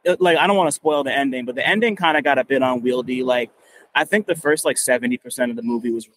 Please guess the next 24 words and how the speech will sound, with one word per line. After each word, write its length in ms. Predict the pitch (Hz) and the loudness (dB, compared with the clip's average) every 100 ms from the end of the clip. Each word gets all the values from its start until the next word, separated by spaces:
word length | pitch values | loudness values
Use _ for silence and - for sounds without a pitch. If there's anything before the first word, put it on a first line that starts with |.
| - | -2
really, 300 | 123 120 123 | 0 2 2
really 240 | 123 120 | 2 0
dope, 280 | 117 120 123 | 0 0 2
really 220 | 156 151 | 2 2
fun. 440 | 131 - 135 135 135 | 0 0 2 4 2
Like, 180 | 127 - | 0 -2
the 80 | |
performances 640 | 107 - 139 139 139 139 131 | -14 -12 -2 0 0 -2 0
are 100 | 131 | 2
all 140 | 127 | 2
great. 260 | 120 131 123 | 2 0 -2
It 100 | 110 | -2
looks 220 | 135 - - | -6 -6 -4
gorgeous. 500 | 123 135 131 131 127 | 0 0 0 -2 -2
Like, 140 | 120 | -4
the 80 | 127 | -6
reveal 500 | 120 - 127 135 131 | -8 -2 0 2 2
in 80 | 127 | 0
the 60 | |
middle 280 | 113 135 139 | -2 0 2
is 120 | 131 | 2
cool, 340 | - 139 135 131 | 0 0 2 0
but, 160 | 123 | -2
like, 280 | 123 120 113 | 0 -2 -2